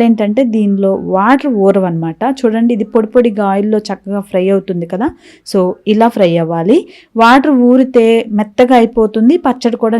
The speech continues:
నిల్వ ఉండదన్నమాట. So, ఇక్కడ ఈ పాయింట్ గుర్తుపెట్టుకోండి. గోంగూర చక్కగా మగ్గిపోయింది. ఇప్పుడు దీన్ని చల్లారనివ్వాలి, పక్కన ఉంచేద్దాము. అలాగే మిరప్పళ్ళు వచ్చేసి మనం గ్రైండ్ చేసుకుంటున్నాం కాబట్టి ఇలా ముక్కలుగా కట్ చేసుకుంటున్నాము. రోట్లో నూరుకునేటట్లయితే ఆ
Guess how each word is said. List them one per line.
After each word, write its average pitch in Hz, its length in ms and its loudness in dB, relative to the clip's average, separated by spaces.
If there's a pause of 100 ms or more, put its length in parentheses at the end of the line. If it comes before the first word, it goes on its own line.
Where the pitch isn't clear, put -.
నిల్వ 185 280 -2
ఉండదన్నమాట. 165 540 -6 (140)
So, 202 160 -4
ఇక్కడ 180 240 -4
ఈ - 100 -14
పాయింట్ 185 260 -2
గుర్తుపెట్టుకోండి. 175 640 -4 (400)
గోంగూర 247 300 4 (100)
చక్కగా 220 340 -2 (120)
మగ్గిపోయింది. 196 680 0 (480)
ఇప్పుడు 233 220 0 (100)
దీన్ని 208 260 2 (160)
చల్లారనివ్వాలి, 208 760 2 (120)
పక్కన 214 300 -2
ఉంచేద్దాము. 185 520 -2 (400)
అలాగే 220 300 4 (160)
మిరప్పళ్ళు 254 560 4
వచ్చేసి 214 380 -2 (440)
మనం 208 200 2 (140)
గ్రైండ్ 214 320 4
చేసుకుంటున్నాం 220 600 0
కాబట్టి 180 400 -4 (160)
ఇలా 214 200 0
ముక్కలుగా 226 440 -2
కట్ 185 220 -4
చేసుకుంటున్నాము. 185 640 -2 (440)
రోట్లో 330 440 4
నూరుకునేటట్లయితే 220 960 0 (420)
ఆ - 20 -4